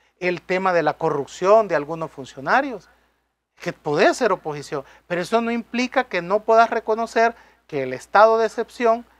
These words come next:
ha generado tranquilidad en las comunidades.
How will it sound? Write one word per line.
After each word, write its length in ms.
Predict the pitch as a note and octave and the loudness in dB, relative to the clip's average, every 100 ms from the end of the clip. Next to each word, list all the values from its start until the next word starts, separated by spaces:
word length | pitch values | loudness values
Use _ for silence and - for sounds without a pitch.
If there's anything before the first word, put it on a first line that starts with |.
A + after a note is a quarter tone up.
| _ _ _ - | _ _ _ 4
ha 300 | E3+ F#3 - | 4 4 0
generado 720 | E3 D3+ D#3 E3+ E3 D#3+ D#3+ - | -10 -4 4 6 6 2 -6 -6
tranquilidad 760 | D#3 D3+ - C3+ C#3+ D#3 D#3 C#3+ | -6 -6 -10 -8 -4 -2 -4 -6
en 100 | C#3+ | -12
las 120 | - | -10
comunidades. 840 | C#3+ C3+ B2+ A#2 G2+ F#2+ _ _ | -12 -12 -14 -16 -18 -20 _ _